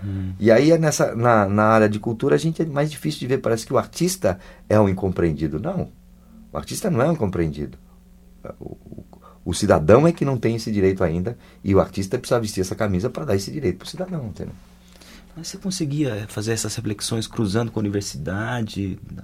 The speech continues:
Speaker 1: né, a Universidade de São Paulo, assim, porque lá
Speaker 2: Poucas
Speaker 1: também
Speaker 2: vezes.
Speaker 1: tem vários,
Speaker 2: É,
Speaker 1: né,
Speaker 2: é.
Speaker 1: escolas de arte, escolas de
Speaker 2: A
Speaker 1: várias
Speaker 2: gente teve
Speaker 1: artes,
Speaker 2: em al-,
Speaker 1: né?
Speaker 2: alguns programas, no, no nível geral, não.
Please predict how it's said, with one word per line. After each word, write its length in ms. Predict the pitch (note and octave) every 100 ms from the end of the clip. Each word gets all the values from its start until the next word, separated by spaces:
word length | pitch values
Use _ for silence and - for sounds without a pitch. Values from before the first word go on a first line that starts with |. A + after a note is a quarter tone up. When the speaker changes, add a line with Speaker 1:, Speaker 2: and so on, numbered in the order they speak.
| - F#2+
Speaker 1:
né, 160 | G#2+ G2+ G2 -
a 40 | F#2
Universidade 260 | F2+ F#2
de 60 | F#2
São 160 | - F2
Paulo, 280 | F2+ A2 A#2+ - - - - -
assim, 280 | F#2+ - -
porque 840 | - - D3 D3 C3+ A#2 A2+ F2+
lá 260 | - - -
Speaker 2:
Poucas 320 | E3+ E3 D#3
Speaker 1:
também 200 | A2 A2+
Speaker 2:
vezes. 340 | F#2+ - D#3+ A#2+
Speaker 1:
tem 120 | -
vários, 240 | C3+ C#3+
Speaker 2:
É, 100 | G2
Speaker 1:
né, 420 | F#2 E2 D#2+ F#2+ E2 -
Speaker 2:
é. 60 |
Speaker 1:
escolas 400 | F2 E2+ A#2 G#2
de 140 | G2+ G#2
arte, 400 | A2 A#2+ A2+ -
escolas 340 | - A2+ A#2 G#2+
de 380 | - - - F#2
Speaker 2:
A 20 |
Speaker 1:
várias 240 | C3+ B2
Speaker 2:
gente 140 | - A2+
teve 180 | D3 C3
Speaker 1:
artes, 100 | A2
Speaker 2:
em 20 |
al-, 120 | G2+
Speaker 1:
né? 40 | -
Speaker 2:
alguns 340 | G2 F#2+ E3 F#3
programas, 560 | G2+ F2+ F#2+ E2+ D#2
no, 500 | - E2 D#2+ F#2+ G2+
no 200 | E2+ F#2+
nível 320 | G#2+ C3 A#2
geral, 420 | F#2+ A2 G#2+ B2 C3+
não. 320 | A2+ D#2+